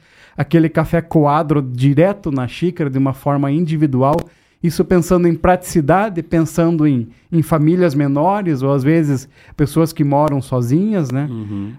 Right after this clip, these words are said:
Speaker 1: É, a indústria vem trazendo então todas essas modernidades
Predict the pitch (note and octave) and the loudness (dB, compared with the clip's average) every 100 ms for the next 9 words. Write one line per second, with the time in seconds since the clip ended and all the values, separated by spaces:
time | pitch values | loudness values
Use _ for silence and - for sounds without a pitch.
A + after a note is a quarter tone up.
0 | - B2 B2 A#2 B2 C3+ C3+ D3 D#3+ G3+ | -6 -4 -2 -4 -6 -4 0 2 2 2
1 | G3+ F3 F3 F#3+ G3 F3 E3 G3 F#3 F3 | 0 0 0 0 2 2 2 0 0 -2
2 | F3 - A3 A#3+ A3 E3+ F#3+ F#3+ F3 C#3 | -2 0 0 2 0 0 0 0 -4 -2
3 | B2+ C3 D#3 G#3 F#3+ F#3 E3+ D3+ C#3 D#3 | -2 0 2 2 2 0 2 2 2 0
4 | G3+ E3+ | -2 -8